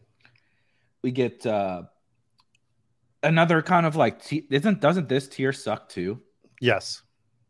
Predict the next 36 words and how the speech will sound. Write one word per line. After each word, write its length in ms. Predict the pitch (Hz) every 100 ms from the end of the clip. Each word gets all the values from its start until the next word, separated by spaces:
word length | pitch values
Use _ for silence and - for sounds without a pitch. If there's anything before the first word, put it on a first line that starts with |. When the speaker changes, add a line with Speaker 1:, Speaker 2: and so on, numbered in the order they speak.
| _ _ _ _ _ _ -
Speaker 2:
This 220 | 165 -
tier 280 | 196 175 151
really 420 | 117 127 127 117
sucks 440 | - 110 104 - -
because, 840 | 110 - 117 104 101 95 95 - _ _ _ _ _ _ _ _ _ -
and 80 | 143
I 60 |
think 200 | 156 220
this 160 | 294 269
is 140 | 214
why, 260 | 180 170 156
like, 280 | 139 120 113 _
not 280 | 156 185 185
this 160 | 147 -
particular 680 | 135 - - 156 165 160
tier, 320 | 156 170 160 156
it's 100 | 127
a 60 |
little 360 | 113 117 131 127
further 340 | - 127 117
down, 340 | 107 107 131 135
but 140 | 120
I 60 | 107
think 240 | - 170
this 180 | 180 -
is 100 | 156
why 220 | 120 123
I'm 140 | 123 117
also 220 | 117 117
getting 240 | 110 110
a 60 | 104
lot 240 | 101 107
of 80 | 104
Mahomes 460 | 95 - 101 110 127
right 160 | 131
now. 300 | 160 160 185